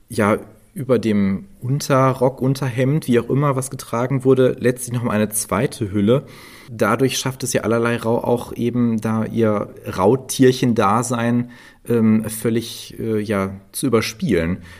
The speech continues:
Also sie zieht eine k-, quasi zweite Haut an, sowohl was diesen Pelzmantel angeht, was ja nun wirklich Haut, Tierhaut ist, ne?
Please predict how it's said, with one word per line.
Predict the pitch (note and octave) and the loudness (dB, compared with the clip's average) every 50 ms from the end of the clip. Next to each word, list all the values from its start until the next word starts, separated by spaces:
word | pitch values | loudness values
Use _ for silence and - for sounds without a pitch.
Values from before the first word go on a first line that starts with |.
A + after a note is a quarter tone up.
| - - | -18 -6
Also | - G#2+ G#2+ A2+ G#2+ | -4 -2 0 0 -2
sie | F#2+ G#2 G#2+ G2+ | -2 -4 -6 -8
zieht | - - - - - - | -8 -8 -8 -6 -4 -2
eine | A2 A2 A2 A2+ G#2+ | 0 0 0 0 -2
k-, | A2 A2 - - - - - | -4 -10 -16 -16 -16 -16 -10
quasi | - - A#2 A2 A2 A2 | -6 -4 -2 -2 -2 -4
zweite | - - - G#2 G#2 G#2 G#2+ - - | -4 -2 0 0 0 0 -4 -4 0
Haut | - G#2 C3 B2+ - - | 2 2 2 0 -2 -2
an, | C3+ C#3+ D3 D3+ D3+ - | -2 0 0 -2 -4 -6
sowohl | - - A2 A#2 G#2+ A2+ A#2 A#2 A2+ A2 - - - | -6 -2 -2 -2 0 2 2 2 2 2 0 -4 -6
was | G#2+ G2 - | -4 -4 -4
diesen | - G#2+ G2+ G2+ G2 | -6 -6 -4 -4 -4
Pelzmantel | - - G#2+ F#2+ A#2+ D3 - - - - - - A#2+ B2+ D3 D3 - - | -2 0 2 2 2 2 0 -2 -6 -6 -4 -2 -2 -2 -2 -2 -4 -4
angeht, | - C3+ C#3+ C#3 C#3 C3+ | -2 -2 0 0 0 0
was | - G#2+ - | 0 -2 -4
ja | - | -4
nun | F#2+ F#2 F#2+ F#2+ | -4 -4 -4 -6
wirklich | A2+ - A#2 A2 - - | -6 -6 -6 -10 -4 -2
Haut, | G#2+ A2 B2+ C3 - - | 0 0 0 -2 -6 -10
Tierhaut | - - C3 A#2 A2+ A#2 A2 G#2+ - | -8 -6 -4 -2 -2 -2 -4 -2 0
ist, | B2 B2+ - - - | 0 0 0 -2 -2
ne? | G#2+ B2+ | -2 -2